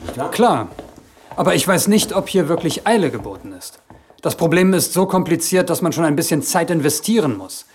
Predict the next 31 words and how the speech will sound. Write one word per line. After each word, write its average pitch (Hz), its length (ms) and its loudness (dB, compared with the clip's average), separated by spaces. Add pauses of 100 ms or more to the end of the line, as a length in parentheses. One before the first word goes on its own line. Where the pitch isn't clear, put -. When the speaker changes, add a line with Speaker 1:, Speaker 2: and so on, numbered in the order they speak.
(500)
Speaker 2:
Ich 151 140 -2
meine, 185 180 4
bevor 190 300 2
wir 214 80 4
uns - 160 0
Hals 190 180 0
über 185 180 0
Kopf 196 220 -2
in 175 80 2
ein 156 220 0
Abenteuer 165 540 2
stürzen, 131 520 -2
sollten 151 360 0
wir 139 260 0
erst 165 400 0
Speaker 1:
Was 220 240 2
für 180 60 2
ein 185 100 6
Speaker 2:
überlegen, 185 120 2
ob 139 160 2
Speaker 1:
Abenteuer? 120 640 -2 (320)
Noch 180 380 0
ist - 260 -6
nichts 151 320 -2
beschlossen, 139 560 -4
oder? 214 460 -2 (400)
Weil 120 440 -6
nichts 143 360 -2
beschlossen 113 680 -6
werden 104 360 -8
konnte. - 380 -12